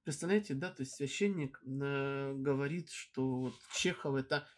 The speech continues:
ничтожество, это урод, и с него ничего не выйдет. И Чехов должен это все молча слушать. И, <clears throat> э, конечно, Чехов это так не оставил,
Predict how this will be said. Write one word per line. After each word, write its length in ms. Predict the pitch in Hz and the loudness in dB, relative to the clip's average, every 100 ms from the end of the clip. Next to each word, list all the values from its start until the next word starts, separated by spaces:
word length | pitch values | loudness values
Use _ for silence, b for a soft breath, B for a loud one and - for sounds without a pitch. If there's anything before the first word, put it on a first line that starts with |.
| 160 | -2
ничтожество, 840 | 135 - 185 202 185 - - 135 | -2 2 8 8 8 -2 -4 0
это 280 | 135 135 135 | 0 0 0
урод, 460 | 143 156 214 214 B B B | 2 10 10 10 B B B
и 80 | - | -6
с 140 | - | -2
него 240 | 151 156 180 | 0 0 0
ничего 420 | 156 - 160 156 | 0 -2 -4 -2
не 160 | 165 160 | -2 0
выйдет. 380 | 143 117 113 - | 2 0 -2 -6
И 120 | 165 | -8
Чехов 440 | 143 - 202 143 127 | -4 -2 -2 -2 -2
должен 340 | 165 170 143 | -2 -4 -6
это 140 | 135 131 | -6 -8
все 280 | - 156 147 B B | -4 -4 -6 B B
молча 460 | - 151 160 - 151 | -4 -2 -2 -4 -4
слушать. 640 | - 175 185 185 - 120 B B B B _ | -4 -4 -6 -6 -6 -8 B B B B _
И, 200 | - 190 | -2 6
<clears throat> 20 | |
э, 840 | 269 294 247 202 160 156 156 156 156 | 10 12 12 12 6 0 -2 -2 -2
конечно, 420 | 175 185 190 147 | -2 -2 -4 -2
Чехов 340 | - 196 165 | 0 0 -2
это 160 | 160 151 | -4 -6
так 280 | - 175 170 | -4 -4 -4
не 100 | 160 | -6
оставил, 640 | 139 - 208 214 202 | -6 2 6 8 8